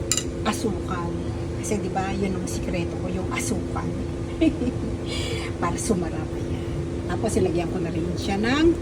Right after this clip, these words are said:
ayan, yung mais, sayote, at repolyo. Yan ang aking mga gulay. And then, yung kamote, nilagyan ko siya, dinurog ko para maging manamis-namis ang aking nilaga.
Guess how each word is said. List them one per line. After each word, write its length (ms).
ayan, 380
yung 160
mais, 880
sayote, 720
at 240
repolyo. 760
Yan 180
ang 140
aking 220
mga 240
gulay. 420
And 240
then, 380
yung 320
kamote, 480
nilagyan 480
ko 80
siya, 240
dinurog 640
ko 240
para 320
maging 240
manamis-namis 720
ang 160
aking 400
nilaga. 1200